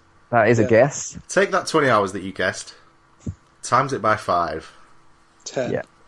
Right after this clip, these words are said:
Speaker 3: What? <laughs>
Speaker 2: Twenty times ten is five.
Speaker 1: No.
Speaker 2: No. <laughs>
Speaker 1: Twenty
Speaker 3: Ni-,
Speaker 1: times
Speaker 3: ninety-eight
Speaker 1: five.
Speaker 3: hours. Ninety-eight hours it took him.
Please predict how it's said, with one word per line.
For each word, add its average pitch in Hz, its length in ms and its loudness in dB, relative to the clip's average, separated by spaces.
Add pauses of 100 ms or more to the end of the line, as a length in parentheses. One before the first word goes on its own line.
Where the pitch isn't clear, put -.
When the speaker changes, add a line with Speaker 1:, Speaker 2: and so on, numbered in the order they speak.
(840)
Speaker 3:
What? 117 200 -8 (640)
<laughs> - 560 -8
Speaker 2:
Twenty 156 320 2 (240)
times 143 400 -2
ten 143 200 0
is 127 140 -8
five. 135 400 0 (920)
Speaker 1:
No. 98 440 4 (380)
Speaker 2:
No. 151 260 4 (1400)
<laughs> - 200 2 (1000)
Speaker 1:
Twenty 185 580 4
Speaker 3:
Ni-, 135 60 8
Speaker 1:
times 113 420 4 (100)
Speaker 3:
ninety-eight 180 480 6
Speaker 1:
five. 147 80 4
Speaker 3:
hours. 110 420 2
Ninety-eight 175 440 2
hours 113 300 2
it 101 140 -6
took 107 200 -4
him. 113 240 -2